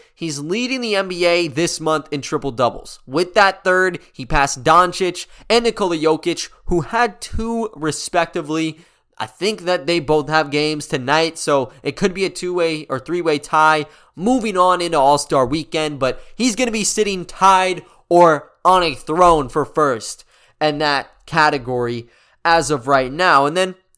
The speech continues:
as a result of not just this game, but the last two, he's positioned himself very well on the rookie ladder. N B A had him at five. They moved him up to four a week ago.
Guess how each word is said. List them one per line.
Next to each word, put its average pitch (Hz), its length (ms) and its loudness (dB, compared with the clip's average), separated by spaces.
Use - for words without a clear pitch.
as 294 180 4
a 285 40 0
result 254 440 2
of 151 160 -8
not 339 200 2
just 226 200 -4
this 254 220 -2
game, 170 260 -2
but 165 80 -10
the 175 80 -2
last 233 360 2
two, 175 300 2
he's 269 180 -8
positioned 285 440 -4
himself 214 460 0
very 226 480 4
well 160 300 4
on 151 120 -2
the 143 80 -4
rookie 147 320 -2
ladder. 143 500 2
N 220 160 4
B 214 160 0
A 208 140 6
had 190 240 4
him 185 100 -2
at 165 100 -4
five. 180 600 4
They 139 220 -4
moved 170 340 -6
him 185 80 0
up 180 140 0
to 165 80 -4
four 185 420 0
a 165 60 2
week 165 240 -6
ago. 180 400 0